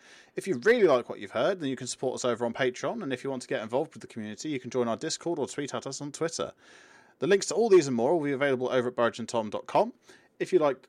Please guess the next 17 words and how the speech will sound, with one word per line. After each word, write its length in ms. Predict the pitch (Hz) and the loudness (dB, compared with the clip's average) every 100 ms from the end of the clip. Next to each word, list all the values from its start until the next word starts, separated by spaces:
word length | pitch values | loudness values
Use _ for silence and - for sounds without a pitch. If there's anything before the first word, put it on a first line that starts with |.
| - | -4
if 100 | 175 | -2
you'd 100 | 170 | -2
like 120 | 127 | -2
to 80 | 131 | -4
watch 160 | 110 117 | -6 -8
us 120 | - | -12
do, 120 | 127 | -14
play 260 | - 117 104 | -6 -4 -4
some 160 | 113 | -6
games, 400 | 113 135 220 220 | -2 -2 -2 -6
you 60 | 120 | -10
can 80 | 113 | -2
follow 240 | 120 110 | 0 0
us 120 | 113 | 0
over 220 | 107 113 | -2 -2
on 80 | 139 | -6
Twitch. 520 | - 185 - - - | -4 -2 -4 -4 -10